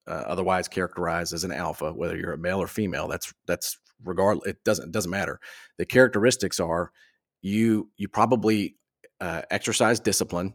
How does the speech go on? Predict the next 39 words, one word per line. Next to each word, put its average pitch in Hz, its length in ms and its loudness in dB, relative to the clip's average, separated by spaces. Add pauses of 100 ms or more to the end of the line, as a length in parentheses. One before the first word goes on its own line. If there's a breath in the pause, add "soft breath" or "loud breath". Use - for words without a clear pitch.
(140)
You 87 120 -6
have 98 200 -2
some 90 160 -4
core 113 280 2
habits 90 400 -2
that - 180 -4
you're 80 80 -6
doing. 80 320 -4 (480 soft breath)
Um, 90 380 -2
you 98 180 0
have 101 420 2
some, 92 500 -2 (760)
uh, 87 240 -4
some 104 180 2
goals 101 320 6
in 90 80 -4
your 80 140 -4
life. 78 380 -4
You've 98 200 -10
probably 127 440 4
screwed 113 340 4
up 104 120 4
and 92 140 0
missed - 340 0
some 90 200 0
goals 80 300 -2
along 76 260 -6
the 62 80 -8
way. 78 300 -4 (580 soft breath)
So 117 200 6
what 104 360 4
we're 147 180 6
gonna 123 160 4
do 92 220 2
is 90 100 -2
we're 95 140 -2
gonna 101 160 -2
create 104 480 -2
this, - 380 0